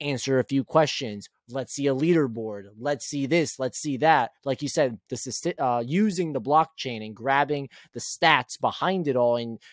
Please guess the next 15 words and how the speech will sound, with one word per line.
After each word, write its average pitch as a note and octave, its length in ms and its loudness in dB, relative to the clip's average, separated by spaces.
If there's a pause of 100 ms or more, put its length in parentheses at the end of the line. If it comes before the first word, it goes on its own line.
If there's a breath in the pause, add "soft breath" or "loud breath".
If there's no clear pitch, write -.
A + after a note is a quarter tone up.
(180 soft breath)
using, D3+ 400 -6
again, C#3 320 -2
the C3+ 80 -4
power D#3 420 2
of C3+ 100 0
the A#2 80 -10
blockchain B2+ 600 -2 (100)
is A#2+ 140 -8
just B2+ 180 -6
super A#2 240 -10
cool A#2 340 -8 (240)
to C3 80 -10
go A#2+ 160 2
ahead A#2 220 0
and, G#2+ 240 -4